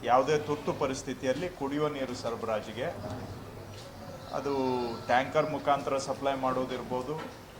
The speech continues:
ಖಾಸಗಿ ಬೋರ್‌ವೆಲ್‌ಗಳನ್ನ ಬಾಡಿಗೆ ಮೇಲೆ ಪಡೆದು ಮಾಡೋದಕ್ಕೆ ಬೇಕಾದಂಥ ಖರ್ಚು, ಹಾಗೂ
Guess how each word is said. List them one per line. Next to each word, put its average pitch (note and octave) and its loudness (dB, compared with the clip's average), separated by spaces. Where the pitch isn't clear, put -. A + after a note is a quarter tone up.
ಖಾಸಗಿ D3 4
ಬೋರ್‌ವೆಲ್‌ಗಳನ್ನ C3 4
ಬಾಡಿಗೆ C3+ 6
ಮೇಲೆ C3+ 2
ಪಡೆದು B2 0
ಮಾಡೋದಕ್ಕೆ A2+ -2
ಬೇಕಾದಂಥ A#2 0
ಖರ್ಚು, B2 -6
ಹಾಗೂ E3+ 6